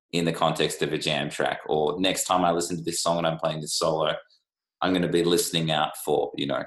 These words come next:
that cheeky raised third in the Phrygian dominant that isn't otherwise in the regular Phrygian," whatever it is.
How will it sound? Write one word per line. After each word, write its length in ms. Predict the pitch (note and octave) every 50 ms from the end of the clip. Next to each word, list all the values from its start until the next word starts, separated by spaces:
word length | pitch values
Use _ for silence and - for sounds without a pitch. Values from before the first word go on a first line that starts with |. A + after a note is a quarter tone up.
| - _ _ _ _ _ _ -
that 180 | F2 F2 F2
cheeky 360 | - - F#2 F2 F2 F2+ F2+ E2+
raised 380 | E2 E2+ E2+ E2+ E2 - -
third 320 | - - - F2 E2 E2 E2
in 120 | E2 D#2+ D#2
the 60 | D2+
Phrygian 460 | - - F2 E2+ D#2+ F2 E2 E2 E2
dominant 400 | D#2+ F2 D#2+ E2 E2 D#2+ D#2 - -
that 100 | D#2 D2+
isn't 240 | D#2 D#2+ D#2+ D#2 - -
otherwise 520 | E2+ E2+ E2+ E2 E2 D#2 D#2+ D#2+ D#2+ - -
in 180 | D#2+ D#2+ D#2 D#2
the 80 | D#2
regular 380 | D#2 D2+ D2+ - - D2 C#2+ C#2+ -
Phrygian," 320 | - D2 C#2+ - - F2+ -
whatever 380 | - C3 C#3+ C3+ A2+ A2 G2+ G2
it 80 | F#2 F2+
is. 460 | F2+ E2+ - - - - - - -